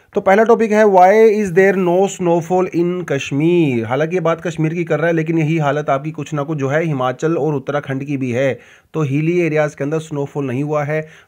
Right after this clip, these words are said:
बहुत सारे हिल स्टेशंस जहाँ पे हज़ारों की संख्या में टूरिस्ट जाया करते थे हर साल, इस बार जा तो रहे हैं ये उम्मीद से कि स्नोफॉल होगा, लेकिन बेचारे जो है वो बहुत ही निराशा के साथ वापस आ रहे हैं। बड़ी दिक्कत हो रही है। बहुत सारे लोग शादी करके हनीमून पे पहुँचे,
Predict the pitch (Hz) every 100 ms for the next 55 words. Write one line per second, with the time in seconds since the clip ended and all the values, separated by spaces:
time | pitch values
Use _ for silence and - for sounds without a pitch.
0 | 120 135 156 170 165 160 156 160 160 135
1 | 131 170 165 - _ - 127 127 151 147
2 | 143 _ _ _ _ - 135 135 131 147
3 | 147 147 139 143 139 131 135 117 117 131
4 | 131 120 135 131 113 113 127 127 127 _
5 | _ _ _ - 147 160 151 131 143 214
6 | 202 214 190 190 175 170 160 185 175 180
7 | 175 165 156 160 160 160 139 151 151 143
8 | 147 143 123 127 127 131 117 117 120 123
9 | 123 _ _ _ _ _ _ _ _ _
10 | 123 113 117 135 113 101 92 117 117 113
11 | 104 90 117 107 110 107 107 143 _ _
12 | _ _ - 120 127 117 - 113 90 87
13 | 71 78 113 127 135 131 131 120 117 131
14 | 120 127 120 127 127 135 117 117 117 123